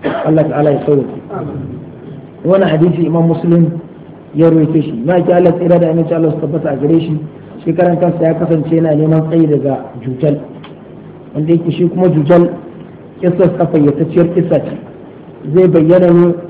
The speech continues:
a kan hanyar ƙasar Sham zuwa Iraq. Ƙasar wuraren Iraq ɗin nan sai a hankali. Annabi sallallahu alaihi wasallam ya faɗa, ya ce, "Ala innal fitnata hahuna. Ala innal fitnata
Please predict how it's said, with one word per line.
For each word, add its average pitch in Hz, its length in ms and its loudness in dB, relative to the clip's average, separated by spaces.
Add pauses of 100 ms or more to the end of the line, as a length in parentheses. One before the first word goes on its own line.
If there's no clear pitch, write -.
(240)
a 143 100 -4
kan 185 200 4
hanyar 170 320 4
ƙasar 156 260 0 (100)
Sham 147 380 2
zuwa 160 180 2
Iraq. 147 320 -2 (1200)
Ƙasar 156 200 2
wuraren 170 340 4
Iraq 156 240 2
ɗin 151 100 2
nan 143 160 2
sai 170 80 2
a 156 60 4
hankali. 135 360 -2 (640)
Annabi 156 260 -2
sallallahu - 0 -
alaihi - 0 -
wasallam 151 180 0
ya 151 100 0
faɗa, 131 300 -4
ya 131 100 -4
ce, 143 80 -6
"Ala 147 200 0
innal 151 220 0
fitnata 151 440 -2
hahuna. 139 380 -2 (500)
Ala 147 200 2 (100)
innal 175 260 2
fitnata 170 460 0